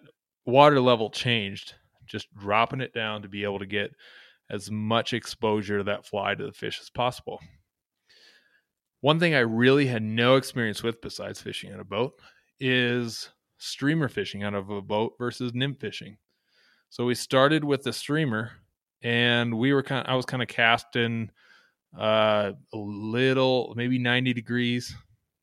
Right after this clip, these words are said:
to a little to-, towards the back of the boat, and I just would strip the line that way.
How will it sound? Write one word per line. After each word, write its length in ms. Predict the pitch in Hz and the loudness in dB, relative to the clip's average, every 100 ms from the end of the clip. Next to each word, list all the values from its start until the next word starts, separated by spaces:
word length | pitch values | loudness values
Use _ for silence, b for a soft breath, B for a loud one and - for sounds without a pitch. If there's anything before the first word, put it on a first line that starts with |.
| - | -16
to 560 | - 113 110 110 110 - | -6 -4 -2 -2 -4 -6
a 40 | |
little 320 | 110 113 107 _ - | -6 -4 -6 _ -6
to-, 220 | 117 113 | -4 -4
towards 320 | - 117 101 | -4 -10 -8
the 100 | 107 | -2
back 280 | 110 113 131 | 2 2 2
of 60 | |
the 60 | 120 | -4
boat, 320 | 110 117 120 - | 0 0 -2 -4
and 80 | |
I 60 | 120 | -8
just 320 | 117 117 - | -6 -6 -6
would 180 | 110 107 B B B B B _ | -8 -10 B B B B B _
strip 340 | - 139 123 | -4 -2 0
the 100 | 135 | 2
line 460 | 123 131 135 151 139 - - | 4 4 2 0 -6 -12 -6
that 220 | 135 151 110 | 0 0 0
way. 220 | 101 | -6